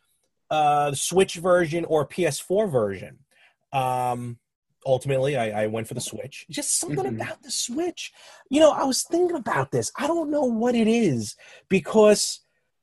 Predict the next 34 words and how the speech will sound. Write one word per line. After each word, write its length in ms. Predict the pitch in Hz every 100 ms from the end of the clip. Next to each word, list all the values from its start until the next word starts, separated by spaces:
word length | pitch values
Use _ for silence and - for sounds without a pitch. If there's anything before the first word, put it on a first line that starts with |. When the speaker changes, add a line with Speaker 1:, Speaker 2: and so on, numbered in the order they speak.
| _
Speaker 1:
you 80 | 214
know, 80 | 220
we're 160 | 233 240
living 340 | 220 269 294
in 120 | 269
a 40 | 220
day 280 | 196 190
and 80 | 185
age 600 | 165 156 151 147 - - _ -
of 260 | 151 139 135 147
this, 300 | 143 - - _ _ -
of 160 | 147 -
technology 680 | 165 175 170 165 160 160 160
where 220 | 147 139
we 120 | 135
got, 240 | 127 120 -
I 120 | 175
got 100 | 156
a 60 |
four 320 | - - 226 233
K 240 | 233 214
television. 800 | - 175 156 147 143 135 135 139 _ _ -
Speaker 2:
Mm-hmm. 300 | 135 175 190
Speaker 1:
I 40 |
got 100 | 151
an 120 | 143 143
Xbox 500 | 202 - 214 196 -
One 220 | 170 156
X, 260 | 131 131 120
a 60 |
P 180 | - 240
S 100 | -
four 260 | - 185 175
Pro, 500 | - 165 127 120